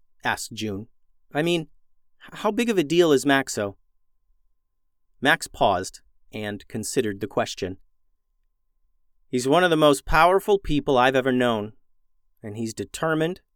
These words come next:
and his dragon is a real beast. Well, this won't be easy. Let's go." They all climbed atop their dragons and held on tight for their return trip to Hampshire Island. The end.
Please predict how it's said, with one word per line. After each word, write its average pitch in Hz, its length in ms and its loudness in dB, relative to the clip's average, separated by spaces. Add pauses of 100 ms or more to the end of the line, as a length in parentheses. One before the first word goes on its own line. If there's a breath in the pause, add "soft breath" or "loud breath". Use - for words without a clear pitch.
(160)
and 107 120 -10
his 107 120 -8
dragon 135 440 4
is 117 120 -4
a 110 60 -2
real 117 280 4
beast. 117 540 -8 (840)
Well, 107 100 -12
this 139 160 -6
won't 170 160 -2
be 156 160 -2
easy. 107 440 -6 (640)
Let's 107 200 -10
go." 95 280 -6 (1700)
They 117 100 4
all 139 120 4
climbed 131 380 2
atop 117 300 -2
their 123 160 -2
dragons 117 580 0 (400)
and 113 100 -8
held 165 200 -4
on 143 160 0
tight 110 320 -2 (360)
for 123 160 -4
their 110 80 2
return 143 400 -4
trip - 320 -4
to 110 120 -10
Hampshire 98 400 -8
Island. 82 400 -8 (1500)
The 131 380 0
end. 92 320 -10